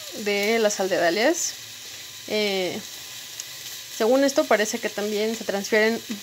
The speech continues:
todas las propiedades. <clears throat> En el caso de la sal de dalias, eh, vitamina C y antioxidantes. Y supongo que con la rosa es lo mismo, que tiene propiedades, eh,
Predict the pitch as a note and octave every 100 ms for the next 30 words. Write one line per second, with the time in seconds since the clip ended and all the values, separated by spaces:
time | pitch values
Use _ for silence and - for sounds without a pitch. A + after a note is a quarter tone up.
0 | - A#3+ A#3+ - G3+ G3+ G#3 A3 F#4+ -
1 | - - - C#4+ D#4 D#4 C4+ - - -
2 | - - - - - - - - A#3+ A#3
3 | A#3+ C#4 A#3 G3+ A3 A3 A3 A3+ B3+ E4
4 | - G3+ G3+ F#3+ F3+ G3+ G#3+ G#3 A3 A3+
5 | A3 A#3 B3 B3+ F#3+ G3 G3 F#3+ - G3
6 | G3+ C4 F#4+ - - - - - - -
7 | G#3 A3+ A#3 A#3+ A3+ G3+ G3 G3 G#3 A#3
8 | A3 G#3 G#3+ A3 C4 C#4 D4 B3+ G#3+ A3
9 | G#3+ F#3 F#3+ G3 G3 G#3+ G#3+ - G3+ G3
10 | F3+